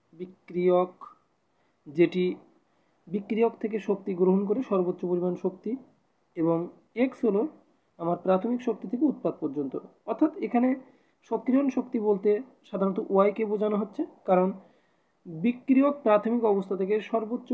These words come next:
পরিমাণ যে শক্তি গ্রহণ করে তাকে বলা হয় মূলত সক্রিয়ণ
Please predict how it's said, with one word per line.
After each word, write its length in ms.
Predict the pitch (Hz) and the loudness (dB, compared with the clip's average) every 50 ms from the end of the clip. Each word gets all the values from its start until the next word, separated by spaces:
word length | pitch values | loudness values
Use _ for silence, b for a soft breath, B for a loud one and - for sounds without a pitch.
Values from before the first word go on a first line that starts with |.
| 214 | -6
পরিমাণ 240 | 226 220 220 220 214 196 170 185 | -4 -4 -4 -2 -2 -2 0 2
যে 80 | 208 214 - - | 2 0 0 -6
শক্তি 220 | 208 - - 208 170 160 | -14 -16 -16 -12 -6 -2
গ্রহণ 200 | 170 175 180 180 180 | 0 0 0 0 0
করে 180 | 185 202 269 311 - 196 | -2 -2 -2 -2 0 0
তাকে 180 | 175 165 185 175 160 156 | 0 0 0 0 0 2
বলা 160 | 151 151 151 151 | 2 2 2 2
হয় 160 | 185 277 359 - - _ _ _ _ _ _ 156 160 | 0 -2 -2 -6 -10 _ _ _ _ _ _ -6 -2
মূলত 260 | 165 165 165 165 - 277 359 - - _ _ _ | 0 0 0 2 0 -4 -4 -6 -12 _ _ _
সক্রিয়ণ 380 | 180 160 - - 151 151 143 | -14 -12 -6 -2 -2 -2 -2